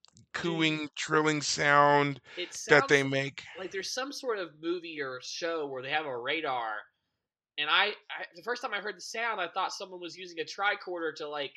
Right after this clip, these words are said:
Speaker 1: do some sort of sonar thing, and then it, no, it's the, it's the
Speaker 2: Yeah.
Speaker 1: little, it's the little thing. And I guess that was the sound from the original show, right?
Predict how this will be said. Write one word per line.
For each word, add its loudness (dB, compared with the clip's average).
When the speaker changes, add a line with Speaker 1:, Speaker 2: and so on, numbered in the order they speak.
Speaker 1:
do -10
some -12
sort -8
of -12
sonar -6
thing, -6
and -16
then -10
it, -12
no, -6
it's -10
the, -14
it's -18
the 6
Speaker 2:
Yeah. 8
Speaker 1:
little, -2
it's -16
the -20
little -16
thing. -6
And -2
I 0
guess -2
that -4
was -8
the -14
sound 0
from -18
the -16
original -8
show, -2
right? 2